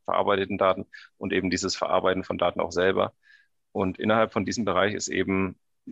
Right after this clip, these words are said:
was standardmäßig oder was typischerweise als K I gehandhabt wird, dieses maschinelle Lernen. Und innerhalb von diesem, ähm, wiederum, dass, äh, diese neuronalen Netze, von denen eben, äh,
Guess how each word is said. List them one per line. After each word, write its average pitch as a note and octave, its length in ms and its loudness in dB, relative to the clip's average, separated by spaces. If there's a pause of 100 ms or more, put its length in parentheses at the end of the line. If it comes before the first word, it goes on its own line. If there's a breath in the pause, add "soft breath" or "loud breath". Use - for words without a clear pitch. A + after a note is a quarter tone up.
(460)
was - 240 0 (300)
standardmäßig F#2+ 600 0
oder F2+ 180 2
was F2 140 -2
typischerweise F#2+ 580 -2
als F2+ 160 -2
K - 140 -6
I F#2+ 320 -2 (340)
gehandhabt F#2+ 540 -4
wird, F#2+ 140 -2
dieses F#2 240 -6
maschinelle F#2 460 0
Lernen. G2 360 2 (680 soft breath)
Und G2+ 120 -4
innerhalb G#2 300 2
von G2 120 -2
diesem, G2+ 460 -2
ähm, F#2+ 560 0
wiederum, F#2 540 2
dass, F#2 280 -2
äh, F2+ 400 0 (220)
diese F#2 140 -2
neuronalen F2+ 500 2
Netze, F#2 340 0
von F#2 220 -6
denen F2+ 180 -2
eben, F2 360 -2
äh, E2 120 -4